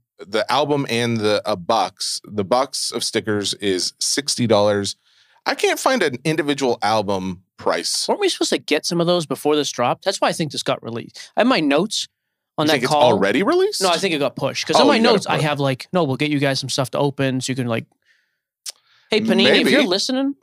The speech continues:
Speaker 1: <laughs>
Speaker 2: let us know."
Speaker 1: Well, we've
Speaker 2: Jeff
Speaker 1: got the
Speaker 2: didn't
Speaker 1: call
Speaker 2: take
Speaker 1: with
Speaker 2: the
Speaker 1: them tomorrow. So.
Speaker 2: Oh, yeah, we'll talk to you. Don't listen anymore, Panini.
Speaker 1: Don't
Speaker 2: We'll
Speaker 1: listen.
Speaker 2: talk to you
Speaker 1: Stop.
Speaker 2: tomorrow. Okay,
Speaker 1: <laughs>
Speaker 2: cool.
Speaker 1: All right,
Speaker 2: Uh, we gotta
Speaker 1: um,
Speaker 2: hit the vintage breaks thing.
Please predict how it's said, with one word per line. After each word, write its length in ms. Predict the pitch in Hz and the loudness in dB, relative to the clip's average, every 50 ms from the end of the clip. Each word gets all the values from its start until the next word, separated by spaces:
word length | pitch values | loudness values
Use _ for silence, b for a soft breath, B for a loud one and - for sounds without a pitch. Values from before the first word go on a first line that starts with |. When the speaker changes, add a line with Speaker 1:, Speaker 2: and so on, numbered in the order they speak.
| - - | -6 -4
Speaker 1:
<laughs> 920 | 196 190 - 180 170 - - 180 - - 185 175 - - 175 - _ _ - | -4 -4 -2 -6 -6 -4 -6 -6 -4 -4 -4 -6 -4 -8 -10 -10 _ _ 0
Speaker 2:
let 220 | 147 160 233 294 | 2 2 4 4
us 200 | 339 302 - - | 2 0 -2 -4
know." 220 | 170 175 165 139 123 | -2 0 2 4 4
Speaker 1:
Well, 100 | 127 143 | 4 4
we've 80 | 156 151 | 4 2
Speaker 2:
Jeff 120 | 151 185 | 2 2
Speaker 1:
got 60 | 208 | 2
the 60 | - - | 0 -2
Speaker 2:
didn't 100 | 247 220 | 0 2
Speaker 1:
call 100 | 131 127 | 4 4
Speaker 2:
take 100 | 202 175 | 4 4
Speaker 1:
with 80 | - | 2
Speaker 2:
the 60 | - | 0
Speaker 1:
them 80 | 107 104 | -4 -4
tomorrow. 480 | 98 - 98 98 113 110 95 92 95 113 120 - _ | -4 -4 -2 0 0 0 0 0 -2 -2 -4 -8 _
So. 200 | - - - 85 | -10 -6 -2 0
Speaker 2:
Oh, 180 | 113 131 117 | 2 2 0
yeah, 100 | 117 135 | 0 -2
we'll 120 | 123 139 139 | -4 -4 -2
talk 180 | - 127 117 - | -2 -2 -2 -4
to 80 | - | -8
you. 60 | - 147 | -2 0
Don't 180 | 180 185 175 | 0 0 0
listen 240 | 165 135 - - 120 | -2 -4 -4 -6 -6
anymore, 240 | 113 117 117 117 117 | -8 -8 -8 -8 -10
Panini. 100 | - - | -2 0
Speaker 1:
Don't 140 | 123 123 120 | 2 2 2
Speaker 2:
We'll 80 | 131 | 2
Speaker 1:
listen. 140 | 143 - 170 147 | 4 4 4 4
Speaker 2:
talk 20 | 131 | 4
to 60 | 90 | 2
you 20 | |
Speaker 1:
Stop. 20 | - | 0
Speaker 2:
tomorrow. 280 | 120 120 117 127 131 - - - | -2 -4 -6 -6 -6 -2 0 2
Okay, 180 | - - 151 131 - - - - | 2 2 2 0 -4 -4 -8 -10
Speaker 1:
<laughs> 200 | - _ - - | -10 _ -6 -2
Speaker 2:
cool. 180 | - 151 143 143 B B B B B B B - | -2 -2 -2 -4 B B B B B B B 2
Speaker 1:
All 80 | 131 139 | 4 4
right, 200 | 120 98 92 87 | 4 4 4 2
Speaker 2:
Uh, 40 | - 202 - 127 127 127 | 2 2 4 4 4 4
we 80 | 123 | 6
gotta 40 | - | 6
Speaker 1:
um, 40 | - | 4
Speaker 2:
hit 140 | - - - | 4 2 0
the 80 | 170 156 | 0 -2
vintage 360 | 147 165 151 139 127 - 120 | -2 -2 -2 -4 -6 -4 -4
breaks 280 | 127 127 120 117 - | -2 -2 -2 -4 -6
thing. 120 | - 117 | -8 -10